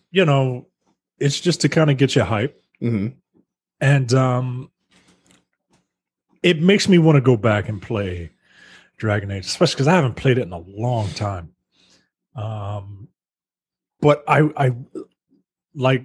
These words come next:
Speaker 1: the, the way they're talking about how they want characters to be, like, like, loved or hated, right? Like, they
Speaker 2: Mm-hmm.
Speaker 1: wanna, they wanna elicit very, very strong emotions from characters,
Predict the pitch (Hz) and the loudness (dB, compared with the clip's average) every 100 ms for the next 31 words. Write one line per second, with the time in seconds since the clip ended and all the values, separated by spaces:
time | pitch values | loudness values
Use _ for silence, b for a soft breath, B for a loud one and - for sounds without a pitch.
0 | 143 127 135 131 131 113 104 143 135 127 | -4 0 0 0 -2 -2 2 4 4 2
1 | - - 123 123 107 98 101 98 - 104 | -2 -2 0 0 -6 -6 -6 -6 -8 -8
2 | 101 98 107 104 - 110 95 90 92 - | -8 -8 -8 -8 -6 -6 -6 -10 -12 -12
3 | 98 90 90 92 90 87 _ _ 95 90 | -14 -14 -12 -12 -14 -20 _ _ -20 -20
4 | 95 - 95 104 131 113 98 - b b | -20 -20 -16 -16 -8 -6 -6 -8 b b
5 | - 120 139 131 113 104 - 135 127 85 | 0 4 6 4 2 0 0 0 0 -2
6 | - 104 110 113 110 123 120 135 131 120 | -6 -6 -6 -6 -4 -2 0 2 2 0
7 | - B B B 117 127 127 135 110 120 | -4 B B B -2 0 0 -2 0 -2
8 | - 117 - b b b b 95 87 135 | 0 -4 -6 b b b b -10 2 4
9 | 135 117 123 117 - - - 110 113 120 | 6 4 2 0 0 -4 -8 -4 -2 -2
10 | 117 104 107 110 - 98 - 98 92 110 | -2 -6 -4 -4 -6 -12 -14 -18 -10 -8
11 | 110 92 95 85 | -6 -8 -12 -16